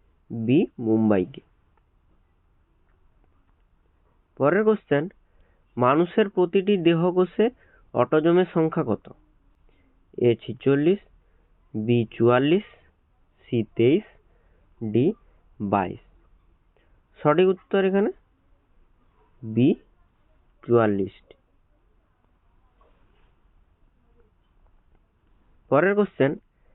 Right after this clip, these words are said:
গ্যাসের ব্যাপন নির্ভর করে না কার উপর? এ ঘনত্ব, বি চাপ, সি আণবিক গুরুত্ব, ডি দ্রাব্যতা।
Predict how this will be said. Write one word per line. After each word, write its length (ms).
গ্যাসের 480
ব্যাপন 400
নির্ভর 340
করে 180
না 80
কার 280
উপর? 200
এ 80
ঘনত্ব, 420
বি 180
চাপ, 240
সি 140
আণবিক 400
গুরুত্ব, 340
ডি 260
দ্রাব্যতা। 720